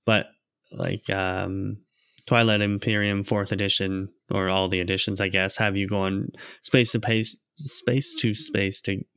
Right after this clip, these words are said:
to get different places, and that's the idea that I like. But I also love the idea of maybe fighting people, maybe not, 'cause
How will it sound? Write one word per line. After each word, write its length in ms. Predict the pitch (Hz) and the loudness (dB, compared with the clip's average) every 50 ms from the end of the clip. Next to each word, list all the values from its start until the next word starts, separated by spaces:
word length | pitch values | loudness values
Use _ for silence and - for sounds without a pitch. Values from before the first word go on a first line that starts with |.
| _ _ - | _ _ -6
to 120 | - 104 | -4 -4
get 380 | 98 104 - 104 104 101 - - _ _ - | -4 -2 0 0 0 0 -2 -6 _ _ -4
different 320 | - 107 98 104 - - | -4 -2 -2 -4 -6 -4
places, 560 | - - 120 127 143 - - 180 196 208 - - | 0 2 2 4 4 2 2 0 0 0 0 0
and 160 | - 113 110 | 0 2 2
that's 300 | 110 110 110 107 - - - - | 2 2 2 0 -2 -4 -2 0
the 200 | 113 107 107 101 | 0 2 2 2
idea 380 | 101 101 95 107 104 101 101 | 2 2 2 2 2 2 2
that 160 | 98 104 98 | 2 2 2
I 60 | 95 95 | 2 2
like. 300 | 95 95 95 95 95 - _ - - - - _ _ _ _ _ _ - | 2 2 0 0 -2 -6 _ -20 -20 -20 -20 _ _ _ _ _ _ 2
But 100 | 123 117 | 6 6
I 60 | 120 | 6
also 300 | 120 120 127 - - 123 | 6 6 4 4 4 4
love 220 | 117 113 110 107 110 | 4 4 4 4 4
the 120 | 113 107 | 2 2
idea 300 | 104 101 104 110 107 107 | 2 2 2 2 0 0
of 420 | - 76 107 104 104 104 104 - - _ _ _ _ _ _ _ _ _ _ _ - | 2 2 0 0 0 -2 -4 -6 -10 _ _ _ _ _ _ _ _ _ _ _ -6
maybe 540 | - 113 110 110 113 117 123 127 127 143 135 | -2 0 2 4 4 6 6 6 6 4 4
fighting 380 | 135 - 131 127 127 135 139 | 6 6 6 6 6 4 4
people, 220 | - 147 127 139 123 | 2 2 2 4 4
maybe 300 | 113 113 110 107 110 107 | 4 4 4 4 2 2
not, 400 | 104 104 104 104 110 120 - - | 2 2 2 2 0 0 -2 -2
'cause 320 | - 120 107 104 - - | -2 -2 -2 -2 -2 -4